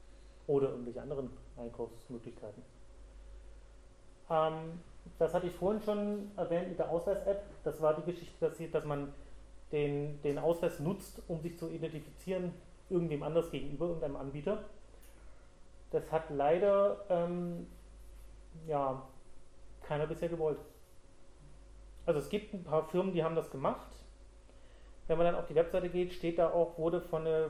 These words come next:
vom Bundesamt, Bundesinnenministerium unterstützt, finanziert, was auch immer.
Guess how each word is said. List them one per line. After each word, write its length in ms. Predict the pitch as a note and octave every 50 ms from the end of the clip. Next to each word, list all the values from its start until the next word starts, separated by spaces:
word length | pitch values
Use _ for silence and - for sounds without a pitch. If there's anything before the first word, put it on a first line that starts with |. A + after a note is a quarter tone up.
| D#3 -
vom 200 | - D#3 D#3 D3
Bundesamt, 640 | C#3+ D#3+ E3 E3 E3 - D#3+ D#3+ D#3+ D#3+ D#3+ - -
Bundesinnenministerium 800 | E3 E3 E3+ E3 E3+ F3 E3+ E3+ E3 E3 - - E3 D#3+ D#3+ E3
unterstützt, 480 | D#3+ D#3+ C#3+ - - A3+ B3 - - -
finanziert, 480 | - E3 D3+ C#3+ C#3+ - E3 D#3 D3+
was 120 | C#3+ A#2+ A#2+
auch 80 | B2+
immer. 240 | C#3 C#3+ A3+ C4+ C#4